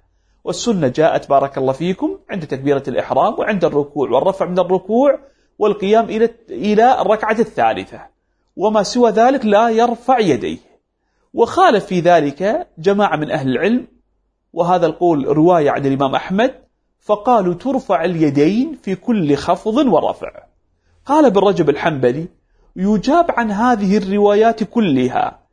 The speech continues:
على تقدير أن يكون ذكر الرفع فيها محفوظا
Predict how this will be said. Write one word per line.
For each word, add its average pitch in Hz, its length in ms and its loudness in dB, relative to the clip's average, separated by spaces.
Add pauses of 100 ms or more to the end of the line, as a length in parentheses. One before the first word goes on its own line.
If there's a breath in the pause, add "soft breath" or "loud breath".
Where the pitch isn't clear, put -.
(320)
على 196 300 2
تقدير 220 680 0
أن 226 100 0
يكون 247 680 2
ذكر 208 640 -2
الرفع 208 380 0
فيها 202 320 0
محفوظا 226 720 0